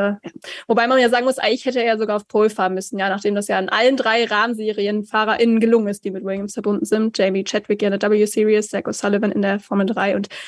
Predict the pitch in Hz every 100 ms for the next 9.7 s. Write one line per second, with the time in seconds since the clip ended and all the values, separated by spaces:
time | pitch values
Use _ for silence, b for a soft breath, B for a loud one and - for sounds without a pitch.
0 | B B 202 202 202 196 214 - 190 185
1 | 190 202 - 190 220 214 220 208 233 220
2 | 220 - 208 214 220 220 220 220 208 214
3 | 220 226 220 208 208 202 B B - 262
4 | 269 254 226 214 233 311 - - 233 240
5 | 233 226 226 220 208 - 202 220 - 208
6 | - 214 302 262 208 - 208 208 214 -
7 | - - - 285 269 247 269 277 285 -
8 | 220 220 220 214 214 202 196 208 202 -
9 | 202 - 220 214 214 220